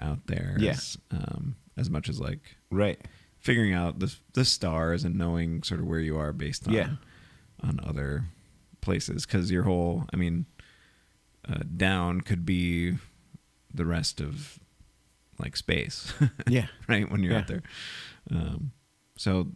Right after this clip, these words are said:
Speaker 1: that, I mean, that was kind of an interesting point they made. They also talked about how the, uh, um, the, a lot of the other planets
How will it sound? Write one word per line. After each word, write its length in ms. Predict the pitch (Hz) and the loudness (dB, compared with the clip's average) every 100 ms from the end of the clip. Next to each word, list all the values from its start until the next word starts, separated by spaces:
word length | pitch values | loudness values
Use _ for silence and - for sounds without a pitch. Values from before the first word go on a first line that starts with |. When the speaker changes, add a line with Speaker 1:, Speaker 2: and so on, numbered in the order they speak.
| - | -8
Speaker 1:
that, 160 | - 53 | -4 -2
I 20 | |
mean, 140 | - | -2
that 140 | - - | -2 -4
was 100 | - | -4
kind 180 | - - | -4 -2
of 80 | - | -2
an 180 | - 135 - | -4 -4 -4
interesting 360 | 101 - 85 | -6 -2 -4
point 180 | - - | 0 -2
they 100 | 73 | 0
made. 220 | 85 87 | 0 4
They 80 | 113 | 6
also 220 | 120 113 | 6 4
talked 240 | 104 95 - | 2 0 2
about 200 | 92 80 | 0 2
how 140 | 87 | 0
the, 380 | 82 82 82 82 | 0 -2 0 0
uh, 240 | 80 73 170 165 - - - - _ _ _ - | 0 0 0 -2 -6 -20 -20 -20 _ _ _ -2
um, 640 | 87 - - - 92 90 95 _ _ _ - - - _ _ _ _ _ _ - | 0 0 -2 -4 -4 -4 -8 _ _ _ -20 -20 -20 _ _ _ _ _ _ -6
the, 680 | 90 80 87 80 78 71 57 _ _ _ - | -2 2 4 4 2 0 -4 _ _ _ 0
a 40 | |
lot 200 | 104 104 | 4 4
of 80 | 95 | 2
the 260 | 90 87 80 | 2 2 2
other 200 | - 98 | 2 2
planets 760 | 101 - 113 120 127 - - - | 2 2 2 2 -2 -6 -8 -10